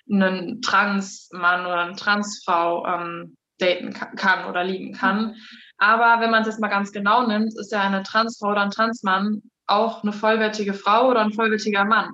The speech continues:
Speaker 1: Und dementsprechend würde diese Person dann auch wieder in die Bisexualität fallen.
Speaker 2: Mhm.
Speaker 1: Also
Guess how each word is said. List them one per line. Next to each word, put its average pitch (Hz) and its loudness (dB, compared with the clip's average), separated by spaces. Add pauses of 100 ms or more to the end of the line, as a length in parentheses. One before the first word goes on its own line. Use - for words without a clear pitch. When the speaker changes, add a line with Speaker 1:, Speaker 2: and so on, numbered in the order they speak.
Speaker 1:
Und 190 -12
dementsprechend 208 -2
würde 233 2 (840)
diese 220 4
Person 220 2
dann 262 2
auch 254 2
wieder 254 2
in 240 -6
die 214 0
Bisexualität 180 -6
fallen. 165 -2 (280)
Speaker 2:
Mhm. 190 -6 (160)
Speaker 1:
Also 190 -6